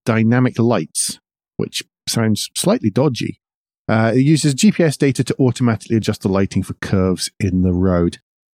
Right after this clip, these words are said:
I think the theory sounds fine. The practice, I just don't know how that well that's gonna work. So I'm, I'm sort of slightly, I'm a skeptic on that one.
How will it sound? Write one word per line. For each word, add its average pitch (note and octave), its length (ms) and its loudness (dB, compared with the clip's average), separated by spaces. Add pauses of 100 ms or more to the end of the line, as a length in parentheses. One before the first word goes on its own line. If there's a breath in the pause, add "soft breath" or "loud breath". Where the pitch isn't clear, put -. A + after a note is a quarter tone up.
(600)
I B2 280 0
think C3 240 -4
the A#2+ 80 -8
theory D3+ 440 2
sounds A2 580 0 (280)
fine. A#2+ 680 0
The G#2+ 100 0
practice, - 920 -4
I F#2 260 2
just - 300 -6
don't E2+ 220 -2
know E2 180 -2
how E2+ 140 0
that E2 160 0
well D#2+ 200 0
that's D#2+ 220 -4
gonna D#2 200 -2
work. D#2 280 -4 (100)
So C#2+ 300 -6
I'm, - 280 -6
I'm D#2+ 120 -6
sort - 200 -6
of - 40 -12
slightly, - 340 -6 (200 loud breath)
I'm A#2 120 2
a B2 40 2
skeptic - 440 -4
on G2 120 0
that F#2 140 -2
one. G2+ 120 -2